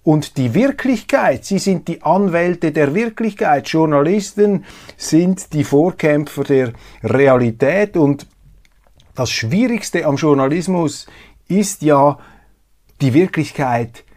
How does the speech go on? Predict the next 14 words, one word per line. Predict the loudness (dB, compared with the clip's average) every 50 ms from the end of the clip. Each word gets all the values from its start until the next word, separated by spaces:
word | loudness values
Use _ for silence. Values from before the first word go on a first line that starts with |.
| -20 -10 -4
überhaupt | -2 -2 -2 -2 -2 -2 0 0 -2 -2 -4 -2
nur | -2 0 0 0 -2 -6 -12 _ _ _
zu | -10 -6 -6 -4 -4
erkennen. | -4 -6 -4 -2 0 0 0 0 -4 -6 -10 -14 -10 -4
Nehmen | -2 0 2 4 4 4
wir | 4 4 4
als | 2 2 0
Beispiel | 0 0 0 -2 -2 -2 -4 -4
diesen | -4 -4 -4 -4 -4
Ukraine-Krieg. | -4 -4 -2 -2 -2 0 0 0 -2 -4 -4 -6 -8 -8 -8 -10 -12 -14 -20 -20 -20 -20 -20 -20 -20 -20 -20 -20 -20 -20 -20 -20 -20 -20 -20 -20 -20 _ -20 _ _ _ _ _ _ -12
Was | -6 -2 -2 -2 0 -2 -4 -4 -6
eigentlich | -4 -2 0 0 0 0 -2 -2 -2 0 0 0 -2 -4 -12 -20 -20 -20 -20 -20 -20 -10 -6
ist | -4 -4 -2 -2 -2
Russland? | -2 -2 -2 -4 -8 -10 -12 -12 -16 -20 -20 -20